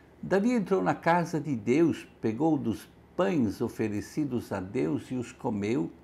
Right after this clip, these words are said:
e ainda por cima os deu a seus companheiros.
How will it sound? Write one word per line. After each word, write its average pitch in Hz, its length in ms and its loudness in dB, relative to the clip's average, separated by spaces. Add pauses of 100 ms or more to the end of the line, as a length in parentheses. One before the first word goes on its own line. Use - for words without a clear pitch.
(560)
e 143 80 0
ainda 214 240 4
por 185 220 2
cima 190 300 -2
os 101 160 2
deu 156 280 4
a 135 60 2
seus 143 380 -2
companheiros. 98 880 -4